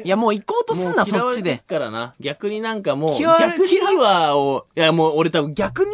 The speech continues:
Speaker 2: いいわを狙うしかないと思うわ。
Speaker 1: 中途半端に嫌われるよりもっていう。
Speaker 2: いや、もう今もう、もう嫌われてるから、もうめちゃくちゃ嫌われて、
Speaker 1: うん。
Speaker 2: 逆にもういいわ
Speaker 1: 間違ってるよ。
Speaker 2: を狙う方がいいかもしれない。
Speaker 1: 一番なぜだよ、
Speaker 2: ちょっと、
Speaker 1: それ、トミー。
Speaker 2: ライン通報しようかな。
Speaker 1: 通報もなぜだよ、それ。
Speaker 2: Rさんのアカウント通報しようかな。
Speaker 1: 間違ってる、間違っ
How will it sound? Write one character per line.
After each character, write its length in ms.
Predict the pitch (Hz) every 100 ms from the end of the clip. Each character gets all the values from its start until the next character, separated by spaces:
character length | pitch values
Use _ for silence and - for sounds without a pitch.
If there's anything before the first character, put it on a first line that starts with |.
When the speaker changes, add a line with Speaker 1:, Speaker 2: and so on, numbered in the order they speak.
| 453
Speaker 2:
い 40 | 381
い 20 |
わ 100 | 156
を 80 | 131
狙 200 | 156 202
う 60 |
し 80 | 208
か 80 | 110
な 120 | 120
い 80 | 131
と 80 | 131
思 140 | 110
う 40 |
わ。 140 | 73 -
Speaker 1:
中 220 | - 349
途 100 | 302
半 260 | 330 359 339
端 140 | 269
に 100 | 226 -
嫌 160 | 240
わ 80 | 247
れ 140 | 247 240
る 80 |
よ 100 | 247
り 120 | 220 214
も 120 | 226
っ 40 |
て 60 | 165
い 60 |
う。 60 | 175
Speaker 2:
い 20 |
や、 40 | 170
も 60 |
う 200 | 160 127
今 180 | 226 196
も 160 | 185 170
う、 160 | 185
も 80 | 220
う 40 | 208
嫌 100 | 220
わ 80 | 226
れ 60 |
て 100 | 247
る 100 | 240
か 100 | 175
ら、 180 | 165 156
も 240 | 151 139
う 20 | 123
め 200 | 139 135
ち 100 | 269
ゃ 80 |
く 100 | -
ち 80 | -
ゃ 60 | 285
嫌 220 | - 269
わ 80 | 269
れ 60 | 269
て、 120 | 240
Speaker 1:
う 20 |
ん。 60 | 160
Speaker 2:
逆 340 | 165 165 220
に 240 | 320 330 349
も 220 | 370 262
う 40 |
い 320 | 143 170 208 202
い 40 |
わ 180 | 113 170
Speaker 1:
間 160 | 208
違 20 | 311
っ 40 |
て 120 | 330
る 40 | 170
よ。 80 | 147
Speaker 2:
を 80 | 131
狙 460 | 151 151 175 202
う 180 | 208 208
方 220 | 190 208
が 80 | 120
い 140 | 170
い 40 | 226
か 100 | 127
も 60 |
し 80 | 113
れ 60 | -
な 60 |
い。 20 | 226
Speaker 1:
一 240 | - 427
番 260 | 466 427 359
な 160 | 349
ぜ 200 | 294 156
だ 100 | -
よ、 80 | 107
Speaker 2:
ち 60 | 123
ょ 20 |
っ 20 |
と、 60 | 120
Speaker 1:
そ 60 |
れ、 60 | -
ト 120 | 139
ミ 60 | 127
ー。 40 |
Speaker 2:
ラ 140 | 151 196
イ 100 | 220
ン 60 | 202
通 240 | - 233
報 160 | 226 240
し 40 |
よ 80 | 190
う 20 |
か 60 | 113
な。 380 | 90 80 - -
Speaker 1:
通 280 | - 370 349
報 200 | 339 311
も 120 | 285
な 200 | 226 262
ぜ 140 | 220
だ 100 | 104
よ、 40 | 104
そ 60 |
れ。 80 | 135
Speaker 2:
R 140 | 127 113
さ 160 | 101
ん 60 | 95
の 100 | 92
ア 60 |
カ 100 | 98
ウ 20 | 98
ン 40 |
ト 60 | 95
通 220 | - 143
報 140 | 139
し 40 | 131
よ 80 |
う 40 | 98
か 80 | 64
な。 80 | 202
Speaker 1:
間 60 |
違 260 | - 311 330
っ 20 |
て 140 | -
る、 60 | 139
間 80 |
違 20 |
っ 20 | 160